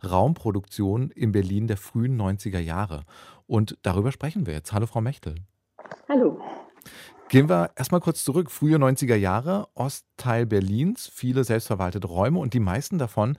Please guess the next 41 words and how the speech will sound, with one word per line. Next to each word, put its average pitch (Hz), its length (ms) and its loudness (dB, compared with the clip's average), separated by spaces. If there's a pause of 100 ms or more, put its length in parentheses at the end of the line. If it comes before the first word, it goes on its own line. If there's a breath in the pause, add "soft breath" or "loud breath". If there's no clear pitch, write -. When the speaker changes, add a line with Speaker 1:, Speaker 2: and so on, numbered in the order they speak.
(340 loud breath)
Speaker 1:
waren 98 120 2
tatsächlich 123 440 -4
nur 117 260 0
wenige 151 320 2
Monate 165 400 -2
lang 85 340 -2
Club - 380 0
oder 98 220 -4
Kunst- 120 360 -2
oder 104 120 -2
Performance-Raum, 104 760 0
so 104 80 -6
schreiben 95 300 -4
Sie 120 80 -4
das 98 100 -6
in 107 120 -6
dem 92 120 0
Buch, 120 260 -4 (480 loud breath)
wurde 113 300 0
ständig 120 300 0
umgenutzt, 143 520 0
weitergenutzt, 139 600 -2
diese 117 200 -2
Räume. 113 360 0 (380 loud breath)
Wie 104 180 2
hat 120 160 -4
das 156 140 -2
denn 131 300 0
dazu 117 220 -2
beigetragen, 95 520 -2
dass 101 160 -4
in 101 80 -2
Berlin 110 300 2
so 123 100 2
eine 175 120 2
große 123 380 0
und 117 100 -2
prägende 127 380 -2
Kulturszene 110 580 -8
entstehen 85 300 -10
konnte? 90 300 -12